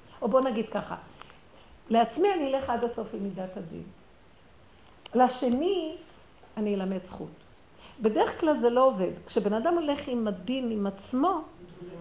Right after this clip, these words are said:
אז הוא נהיה דין, ועכשיו הוא מחפש מי אלה שלא עושים כמו שהוא עושה.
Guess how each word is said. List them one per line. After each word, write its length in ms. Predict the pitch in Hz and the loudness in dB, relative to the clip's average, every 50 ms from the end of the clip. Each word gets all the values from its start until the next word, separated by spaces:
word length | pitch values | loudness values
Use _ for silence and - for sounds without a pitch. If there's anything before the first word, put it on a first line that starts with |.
| - - 170 370 - | -12 -10 -10 0 2
אז 180 | 262 233 190 | 4 4 4
הוא 80 | 240 254 | 4 4
נהיה 260 | 247 247 254 294 359 415 294 220 | 4 6 6 6 6 6 4 6
דין, 240 | 302 330 381 427 466 494 427 277 | 6 6 8 8 6 4 6 6
ועכשיו 300 | 294 269 277 - - 440 | 4 4 4 2 0 0
הוא 100 | 440 440 | 0 0
מחפש 460 | - - 349 - - 453 440 - - 320 | 0 0 -2 0 0 -2 -2 -2 0 2
מי 200 | 349 403 - 381 | 2 2 2 0
אלה 140 | 381 381 359 | 0 -2 -4
שלא 360 | - - 302 294 311 339 381 | -2 0 0 4 4 4 4
עושים 240 | 339 - - 294 247 | 4 0 -2 -6 -6
כמו 240 | - - 240 240 226 | -6 -6 -6 -6 -4
שהוא 300 | - - 226 214 208 202 | -4 -4 -2 0 0 -2
עושה. 220 | 202 - - - | -2 -4 -10 -12